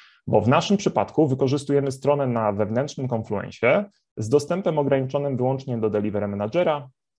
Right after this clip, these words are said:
e, opiekuna oraz samej osoby wdrażanej. Alternatywnie można w tym przypadku użyć dowolnego narzędzia, w najprostszym przypadku nawet in-, e, jakichś arkuszy Google,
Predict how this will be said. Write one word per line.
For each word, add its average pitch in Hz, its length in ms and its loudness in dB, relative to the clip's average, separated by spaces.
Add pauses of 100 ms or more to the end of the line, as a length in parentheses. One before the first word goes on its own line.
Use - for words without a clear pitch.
(120)
e, 104 220 -6
opiekuna 139 640 -4 (160)
oraz - 440 0
samej 110 440 0
osoby 101 280 -2
wdrażanej. 95 540 -2 (920)
Alternatywnie 127 680 2
można 120 240 0
w - 60 -16
tym 120 100 -4
przypadku - 420 -2
użyć 107 440 -2
dowolnego 113 440 4
narzędzia, 101 680 2 (320)
w 120 60 -4
najprostszym 127 500 0
przypadku 127 400 -2
nawet 127 300 2
in-, 104 180 -10 (140)
e, 104 280 -4
jakichś 113 500 -6
arkuszy 123 420 -2
Google, 107 400 4